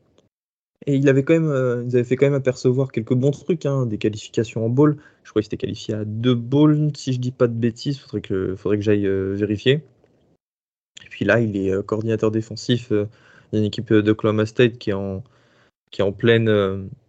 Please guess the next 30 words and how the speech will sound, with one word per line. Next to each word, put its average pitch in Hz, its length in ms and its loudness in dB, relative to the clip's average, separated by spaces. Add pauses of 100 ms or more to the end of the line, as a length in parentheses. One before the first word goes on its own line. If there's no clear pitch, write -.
(300)
enfin, 98 160 -6
qui, 104 440 -10
qui - 180 -4
est, 98 60 -6
qui - 160 -10
est - 20 -8
toujours 113 340 0
bonne, 143 220 6
en 110 80 -2
fait, 107 180 -2
tu - 120 -20
vois. 120 120 0
Donc, 95 280 -10
euh, - 200 -8 (760)
il 101 100 -2
avait 104 160 2
été 110 220 -2
nommé 110 400 0
à 101 260 -4
coordinateur 107 400 0
offensif 107 400 -8
aussi 107 220 -12
d'Auburn. 117 400 4
Enfin, 104 140 -8
c'est - 120 -12
vraiment 131 240 0
quelqu'un 135 340 2
qui 131 140 -4
a 101 80 0
un, 98 240 -8